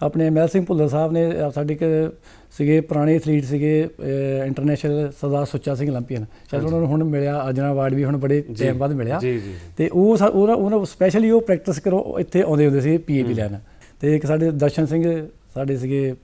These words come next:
Speaker 1: ਸੀਨੀਅਰ ਪਲੇਅਰ ਵੀ ਸੀਗੇ, ਉਹਨਾਂ ਨੂੰ ਫਿਰ as a coach, ਉਹਨਾਂ ਨੂੰ ਵੀ ਨਾਲ ਉਹਨਾਂ ਅਟੈਚ ਕੀਤਾ ਸੀ।
Speaker 2: ਜੀ।
Speaker 1: ਉਹਨਾਂ ਨੇ ਫਿਰ ਸਾਨੂੰ ਪ੍ਰੈਕਟਿਸ, ਉਹ, ਉਹਨਾਂ ਕੋਲ ਮੈਂ ਕਰਦਾ ਰਿਹਾ ਪ੍ਰੈਕਟਿਸ ਵੀ।
Speaker 2: ਹੂੰ।
Speaker 1: ਉਹਨਾਂ ਨੇ ਫਿਰ ਮੈਨੂੰ ਦੋ ਸੌ ਚਾਹ, ਫਿਰ ਮੈਂ ਦੋ ਸੌ, ਚਾਰ ਸੌ ਮੀਟਰ ਵੀ ਸਟਾਰਟ ਕਰਵਾਈ ਉਹਨਾਂ ਨਾਲ, ਦੋ ਸੌ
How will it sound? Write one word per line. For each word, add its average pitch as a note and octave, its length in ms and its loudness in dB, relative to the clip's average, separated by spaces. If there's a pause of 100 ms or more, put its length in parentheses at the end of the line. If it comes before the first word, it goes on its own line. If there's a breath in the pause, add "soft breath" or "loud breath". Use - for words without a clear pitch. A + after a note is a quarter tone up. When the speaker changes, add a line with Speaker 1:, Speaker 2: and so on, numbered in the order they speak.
(120)
Speaker 1:
ਸੀਨੀਅਰ E3 280 -2
ਪਲੇਅਰ D3+ 260 -2
ਵੀ F3 80 0
ਸੀਗੇ, E3 200 2
ਉਹਨਾਂ E3+ 140 0
ਨੂੰ F3 80 0
ਫਿਰ D3 160 2
as C#3+ 60 2
a D#3 160 0
coach, E3 140 2
ਉਹਨਾਂ F3 160 2
ਨੂੰ G3 80 2
ਵੀ F#3+ 60 2
ਨਾਲ C#3 200 0
ਉਹਨਾਂ D#3 140 0
ਅਟੈਚ C3+ 180 -2
ਕੀਤਾ A2+ 180 -4
ਸੀ। A2 120 -2 (260 loud breath)
Speaker 2:
ਜੀ। A2 120 -6 (100)
Speaker 1:
ਉਹਨਾਂ F#3 220 2
ਨੇ G#3 80 4
ਫਿਰ F#3 80 2
ਸਾਨੂੰ E3 300 2 (120)
ਪ੍ਰੈਕਟਿਸ, D3+ 240 -4
ਉਹ, F3 180 -2
ਉਹਨਾਂ G3+ 240 0
ਕੋਲ G3+ 120 2
ਮੈਂ F#3 120 2
ਕਰਦਾ A#2+ 260 -2
ਰਿਹਾ C3 120 0
ਪ੍ਰੈਕਟਿਸ A2+ 280 -10
ਵੀ। G#2+ 120 -4 (160)
Speaker 2:
ਹੂੰ। A#2 260 -6
Speaker 1:
ਉਹਨਾਂ F3+ 200 0
ਨੇ A3 100 2
ਫਿਰ F#3 100 2
ਮੈਨੂੰ F3 200 0
ਦੋ D3 100 0
ਸੌ D#3 260 0
ਚਾਹ, D#3 200 0
ਫਿਰ D#3+ 160 0
ਮੈਂ D#3+ 140 0 (680)
ਦੋ D3 160 0
ਸੌ, D#3+ 200 2
ਚਾਰ D#3 240 0
ਸੌ E3 140 -2
ਮੀਟਰ D#3 240 0
ਵੀ D3 200 0 (400 soft breath)
ਸਟਾਰਟ D3 280 0
ਕਰਵਾਈ C#3+ 340 2
ਉਹਨਾਂ D3+ 120 2
ਨਾਲ, D3 200 2
ਦੋ C#3 100 -2
ਸੌ F3+ 280 0